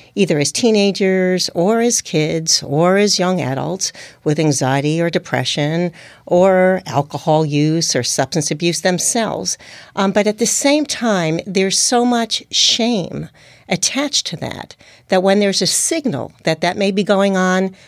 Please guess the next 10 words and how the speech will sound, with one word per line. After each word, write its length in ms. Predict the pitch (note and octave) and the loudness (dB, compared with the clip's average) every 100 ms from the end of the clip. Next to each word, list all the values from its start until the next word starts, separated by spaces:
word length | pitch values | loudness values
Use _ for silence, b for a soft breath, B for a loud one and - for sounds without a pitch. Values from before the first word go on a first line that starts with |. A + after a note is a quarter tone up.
| _ | _
with 120 | D3+ | -2
their 160 | D3+ C#3+ | 2 2
own 160 | F3+ A3+ | 2 2
child, 640 | - F#3+ F#3 F3+ F3+ E3+ b - | 0 0 0 0 -2 -4 b -6
in 120 | C3+ | -2
their 160 | C3+ | 0
own 240 | C#3+ G3+ G#3+ | 2 4 2
family, 560 | - F3+ F3 F3 D#3+ | 0 0 2 0 -2
or 320 | - F3 F#3+ F#3+ | 0 2 2 2
with, 360 | E3 D#3 D#3 | 2 0 -2